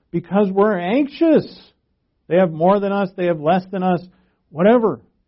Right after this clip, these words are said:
Jesus says, "Don't judge them." Don't judge anybody.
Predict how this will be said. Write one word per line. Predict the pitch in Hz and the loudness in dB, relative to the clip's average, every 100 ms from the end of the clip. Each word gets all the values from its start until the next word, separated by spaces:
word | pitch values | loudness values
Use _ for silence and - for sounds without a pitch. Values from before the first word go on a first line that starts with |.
| _ _ _ _ _ _ _ _ _ _ _ | _ _ _ _ _ _ _ _ _ _ _
Jesus | 147 131 120 - | -12 -12 -16 -10
says, | 135 120 | -8 -8
"Don't | 120 127 117 | -12 -14 -12
judge | 120 120 | -14 -14
them." | 107 101 - _ _ _ _ _ _ _ _ _ _ _ _ _ _ _ | -18 -20 -20 _ _ _ _ _ _ _ _ _ _ _ _ _ _ _
Don't | 143 135 | -8 -6
judge | 135 127 120 - | -6 -8 -10 -16
anybody. | 131 117 98 92 95 | -14 -14 -16 -20 -20